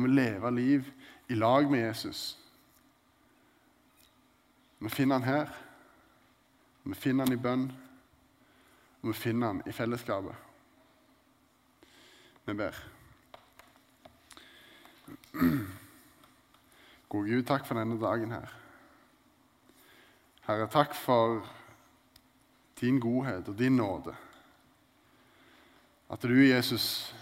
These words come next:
eh, frivillig gikk opp på korset for oss, at vi kan komme til deg og få tilgivelse.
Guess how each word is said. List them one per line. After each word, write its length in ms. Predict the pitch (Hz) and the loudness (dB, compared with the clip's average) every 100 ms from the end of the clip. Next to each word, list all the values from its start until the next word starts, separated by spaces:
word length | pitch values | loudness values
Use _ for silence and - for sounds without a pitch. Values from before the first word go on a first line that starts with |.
| - | -6
eh, 300 | 113 107 107 | -2 -2 -4
frivillig 800 | - 165 120 131 151 127 113 90 | 2 4 6 4 4 4 0 -2
gikk 160 | 113 | -4
opp 140 | 120 - | -6 -6
på 80 | - | -8
korset 260 | 120 - 120 | -8 -8 -10
for 160 | - 73 | -8 -10
oss, 140 | - | -12
at 120 | - | -12
vi 120 | 110 117 | -8 -6
kan 160 | 123 110 | -6 -4
komme 260 | 120 113 | -2 -2
til 140 | 113 107 | -4 -6
deg 140 | 92 | -6
og 40 | - | -8
få 140 | 104 | -12
tilgivelse. 560 | - 110 113 113 110 | -6 -4 -4 -6 -12